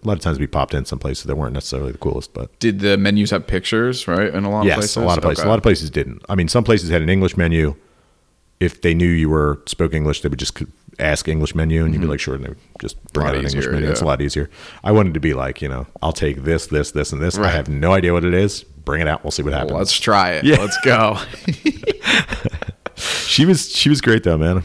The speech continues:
Speaker 1: I'll give her some more credit. She's,
Speaker 2: Yeah.
Speaker 1: yeah, she
Speaker 2: No,
Speaker 1: did a
Speaker 2: that's
Speaker 1: great
Speaker 2: awesome.
Speaker 1: job. Uh, so when we were in Shinjuku, we took a day and we went to the Ghibli Museum.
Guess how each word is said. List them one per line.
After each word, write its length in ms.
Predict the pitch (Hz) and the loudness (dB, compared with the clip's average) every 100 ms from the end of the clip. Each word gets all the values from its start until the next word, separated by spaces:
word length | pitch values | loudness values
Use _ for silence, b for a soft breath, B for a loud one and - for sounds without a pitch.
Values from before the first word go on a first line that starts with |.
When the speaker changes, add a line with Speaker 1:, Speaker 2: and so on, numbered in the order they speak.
| - | -2
Speaker 1:
I'll 120 | 92 | -4
give 300 | 78 - 101 | -4 -2 0
her 60 | 92 | 0
some 120 | 95 | 2
more 120 | 92 | 0
credit. 440 | - 69 78 - - - | 2 -2 -2 -6 -16 -14
She's, 300 | - 80 92 | -6 -4 0
Speaker 2:
Yeah. 280 | 117 95 - | 2 0 0
Speaker 1:
yeah, 240 | 98 85 | 0 0
she 140 | 78 110 | 0 -2
Speaker 2:
No, 60 | 87 | 0
Speaker 1:
did 100 | 92 | 0
a 20 | |
Speaker 2:
that's 120 | - | 0
Speaker 1:
great 140 | 151 - | 0 0
Speaker 2:
awesome. 200 | 82 78 | -4 -6
Speaker 1:
job. 0 | _ B B B B B B - | _ B B B B B B 0
Uh, 320 | 101 98 98 | 4 6 6
so 160 | - 123 | 6 8
when 100 | 117 | 8
we 100 | 120 | 8
were 80 | |
in 60 | 120 | 6
Shinjuku, 680 | - 131 101 117 113 131 127 | 4 2 4 4 6 6 6
we 280 | 113 98 98 | 6 4 4
took 180 | - - | 0 -2
a 60 | |
day 200 | 82 92 95 | 2 2 4
and 100 | 90 | 4
we 60 | |
went 180 | 85 85 | 2 0
to 240 | - 87 | 2 2
the 540 | 78 80 78 76 71 65 | 4 2 2 2 2 0
Ghibli 320 | 82 82 98 | 0 2 4
Museum. 480 | 101 104 110 131 | 4 2 2 0